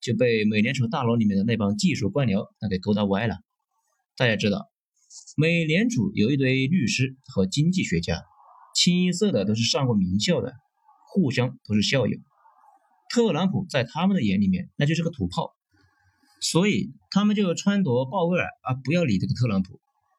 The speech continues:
美联储应该像最高法一样独立王国，水泼不进，继续执行美联储事先计划好的涨利率缩表。这里多说一句，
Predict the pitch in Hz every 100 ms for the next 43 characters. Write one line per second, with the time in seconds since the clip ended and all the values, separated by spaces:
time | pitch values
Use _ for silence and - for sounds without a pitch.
0 | _ 156 165 165 226 226 92 - 139 156
1 | 156 160 131 160 180 - 113 135 95 92
2 | 95 95 - _ _ 117 123 208 196 92
3 | 90 113 90 117 - - - 98 98 143
4 | 139 165 - _ _ _ _ _ - 247
5 | 233 190 175 160 147 156 143 127 117 135
6 | 165 104 - 208 170 165 151 175 156 139
7 | 104 92 - - 120 110 98 120 180 147
8 | 120 - 139 143 - _ _ _ _ _
9 | _ _ _ _ - 226 208 143 120 139
10 | 139 127 110 101 -